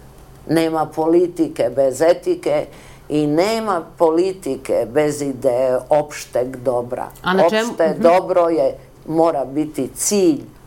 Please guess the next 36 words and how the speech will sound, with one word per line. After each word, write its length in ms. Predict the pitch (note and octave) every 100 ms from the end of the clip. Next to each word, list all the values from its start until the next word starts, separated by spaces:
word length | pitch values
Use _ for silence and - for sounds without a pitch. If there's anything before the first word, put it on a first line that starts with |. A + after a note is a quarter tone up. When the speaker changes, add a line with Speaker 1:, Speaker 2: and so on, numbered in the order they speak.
| -
Speaker 1:
politike 600 | - C3 C3+ A#2 D2+ - -
ili 360 | A#2 A#2 A#2
javno 540 | B2+ A#2+ G#2+ G#2 A2+ G#2
dobro, 420 | G2+ G#2+ A2+ A2
kako 380 | G#2 - - D2+
god, 260 | G#2+ G2+ G2+
e, 640 | - - - - - -
e, 580 | F2+ D#2+ E2+ - - - F#2 C2+ G1+ G1+ G1+ - - -
to, 280 | G2 G#1+ - - - -
Speaker 2:
A 100 | G3
na 100 | G#3
čemu 280 | A3+ A#3+ B3
onda 200 | A3+ A3+
Speaker 1:
nazove. 180 | G#3+ G#3 -
Speaker 2:
ovdašnja, 480 | G#3 G3 G#3+ G#3 F3+
ako 200 | F3+ G3
ne, 120 | G3+ F#3+
ne 200 | G3+ A3
na 180 | G3 F#3
etici, 340 | F#3+ A3 F#3+
na 100 | F3+
čemu 280 | F3+ G3+ G3
počiva 500 | F3 E3 - D3 A2+ A2+
ovde? 100 | C#3
Speaker 1:
N-, 180 | C3+ C3
e, 80 | G2+
ovde 420 | G2 G#2+ G#2 A#2+
počiva 500 | - A2+ B2+ B2 A#2+
na, 300 | A#2 G#2+ G#2 -
na, 280 | B2 A2 G2+ D#2+ - - - - - -
e, 40 | - - - - - -
negaciji 720 | G#2+ - - D2 - C#3 B2
etike 380 | F2 - D#2 -
i 120 | G2+
Speaker 2:
Mhm. 60 | -
Speaker 1:
morala 580 | - - C#2+ C#2 -